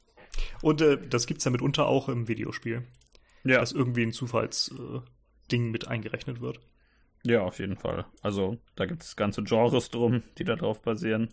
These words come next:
Speaker 1: Ja. Was ich auch gut finde.
Speaker 2: Ja, also sei es, sei es jetzt zum Beispiel bei,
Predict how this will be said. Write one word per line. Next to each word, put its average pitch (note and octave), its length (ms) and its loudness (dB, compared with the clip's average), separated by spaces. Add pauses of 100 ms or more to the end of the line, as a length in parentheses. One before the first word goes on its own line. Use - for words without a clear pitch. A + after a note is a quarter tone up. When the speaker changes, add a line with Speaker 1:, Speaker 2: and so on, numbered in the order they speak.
(240)
Speaker 1:
Ja. C3+ 160 2 (1400)
Was C#3 180 2
ich D3 60 4
auch C#3+ 80 2
gut D3 160 2
finde. B2+ 320 -8 (760)
Speaker 2:
Ja, A2+ 320 6
also A#2+ 260 4
sei B2 200 6
es, A2+ 120 -2
sei A#2+ 180 6
es A#2+ 100 4
jetzt C3 180 2
zum A#2 140 4
Beispiel A2 360 4
bei, G2+ 380 2